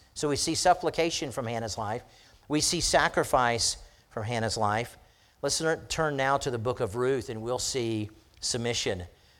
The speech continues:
Story of Ruth is an amazing story. Um, of course, she finds herself in a unique situation. Ruth is coming into a foreign culture. She follows her mother-in-law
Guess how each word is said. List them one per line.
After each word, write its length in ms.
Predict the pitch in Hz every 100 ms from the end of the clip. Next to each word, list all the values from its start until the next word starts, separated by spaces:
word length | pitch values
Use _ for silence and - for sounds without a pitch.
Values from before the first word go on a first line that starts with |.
| -
Story 320 | - 190 196
of 160 | 151 156
Ruth 260 | 180 180
is 160 | 156 139
an 80 | 139
amazing 460 | 139 160 156 151
story. 480 | - 147 120 127 156 - - _ _ _ _ _ _ - - _ - - - - _ -
Um, 200 | 123 127
of 100 | -
course, 260 | 170 147
she 360 | - 180 180 170
finds 580 | - 170 151 165 180 -
herself 560 | 165 - 156 143 135
in 220 | 135 143 147
a 460 | 143 139 131 123 - - - 135
unique 520 | 151 151 160 160 -
situation. 840 | - 160 - 143 147 - 131 92 - - _ _ _ _ - _ _ _ -
Ruth 380 | 139 156 175 170
is 160 | 147
coming 320 | - 190 185 190
into 720 | 170 - 170 156 156 151 147 - - - -
a 80 | 113
foreign 420 | - 156 156 156
culture. 560 | - 165 160 - 120 - - _ _ _ _ _ _ _ _ _ _ _ _ _ _ _ - - -
She 160 | 175
follows 480 | 156 170 165 190 180
her 80 | 185
mother-in-law 960 | 165 170 170 156 143 139 139 165 -